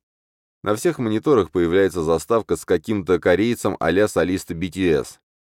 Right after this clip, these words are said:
Тыкаю пальцем по клаве в надежде вернуть трансляцию с камер, но вместо этого вижу таблицу с надписью "Введите пароль".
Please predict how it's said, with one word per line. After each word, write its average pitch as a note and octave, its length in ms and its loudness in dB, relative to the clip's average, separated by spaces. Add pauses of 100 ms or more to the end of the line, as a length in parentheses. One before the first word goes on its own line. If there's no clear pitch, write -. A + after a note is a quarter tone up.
(140)
Тыкаю D3+ 340 0
пальцем F#2+ 400 0
по D#2 140 -2
клаве G#2 300 0
в D2+ 80 -4
надежде D#2 440 -4
вернуть D#2+ 280 -2
трансляцию D#2 520 -4
с - 80 -16
камер, A2+ 300 0
но B2+ 120 -2
вместо D3 320 -4
этого B2 220 0
вижу G#2+ 320 -2
таблицу F2 520 -4
с - 80 -10
надписью G#2 560 -6 (180)
"Введите G#2 420 -8
пароль". D#2 440 -2